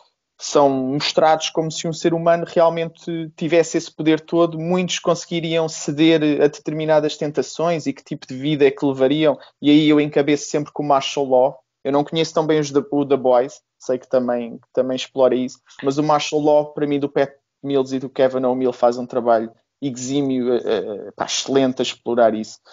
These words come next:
Ahm, e, e também para terminar, pegando em duas bandas desenhadas, eh, clássicas, estamos sempre a mencioná-las, mas a verdade é que são bons exemplos. Uma é o Watchmen, em termos de trabalhar uma mitologia, eu acho que o Alan Moore faz aquilo.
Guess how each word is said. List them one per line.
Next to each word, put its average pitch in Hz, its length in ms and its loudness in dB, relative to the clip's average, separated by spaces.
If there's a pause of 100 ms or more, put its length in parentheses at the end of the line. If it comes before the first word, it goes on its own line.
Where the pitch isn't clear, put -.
(440)
Ahm, - 560 -10 (280)
e, 190 320 -2 (180)
e 170 100 0
também 196 260 2
para 190 140 2
terminar, 190 720 2 (1040)
pegando 160 260 2
em 160 80 2
duas 160 220 4
bandas 160 300 0
desenhadas, 151 600 0
eh, 135 220 -4
clássicas, 147 520 -2
estamos - 280 -6
sempre 143 220 0
a - 20 0
mencioná-las, 139 680 0
mas 139 220 -6
a 135 60 4
verdade 131 320 2
é 131 60 2
que 131 60 -8
são 131 160 -4
bons 127 300 -2
exemplos. 131 600 -2 (240)
Uma 190 220 4
é 170 40 6
o 143 120 4
Watchmen, 131 580 0 (100)
em 139 100 -8
termos 147 260 -2
de - 60 -16
trabalhar 139 400 2
uma 131 140 -2
mitologia, 127 580 -6
eu 120 160 2
acho 120 200 2
que - 40 -2
o 127 40 2
Alan 120 160 0
Moore 117 200 -4
faz 113 240 -2
aquilo. 113 440 -6